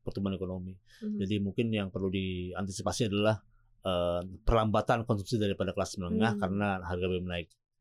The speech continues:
Speaker 1: Nah, ini bisa disiasati dengan memberikan semacam apa ya, bantuan lah buat kelas menengah. Bentuknya bukan tunai atau bukan bantuan sembako, tapi bisa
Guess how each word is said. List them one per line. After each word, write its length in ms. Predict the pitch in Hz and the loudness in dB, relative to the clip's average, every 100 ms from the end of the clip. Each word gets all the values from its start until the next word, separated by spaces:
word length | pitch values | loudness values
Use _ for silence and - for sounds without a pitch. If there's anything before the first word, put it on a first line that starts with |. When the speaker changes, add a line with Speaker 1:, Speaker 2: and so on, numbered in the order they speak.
| - | -4
Speaker 1:
Nah, 80 | 104 | 2
ini 80 | 139 | 2
bisa 160 | 131 | 4
disiasati 800 | 120 110 127 101 101 92 151 143 | 4 4 2 2 2 4 2 2
dengan 240 | 113 113 123 | 2 4 4
memberikan 400 | 107 110 120 113 | 4 4 2 2
semacam 480 | 113 104 - 110 | 0 0 2 0
apa 160 | 107 104 | 2 2
ya, 80 | 98 | 2
bantuan 480 | 95 107 120 117 120 | 2 2 4 4 4
lah 240 | 104 90 | 4 2
buat 240 | 92 98 | -2 -2
kelas 240 | - 92 101 | -2 -4 -2
menengah. 320 | 95 87 87 _ _ _ _ - | -4 -4 -10 _ _ _ _ -2
Bentuknya 320 | 110 123 151 | 4 4 4
bukan 240 | 131 120 | 4 4
tunai 400 | 117 107 113 143 | 6 6 6 6
atau 160 | 110 110 | 6 4
bukan 480 | 101 110 104 107 104 | 4 2 4 0 0
bantuan 240 | 104 101 | 2 2
sembako, 640 | 101 104 95 - 127 123 - | 2 4 4 4 2 2 -2
tapi 240 | 110 131 | 2 4
bisa 400 | 117 - 131 123 | 4 4 4 4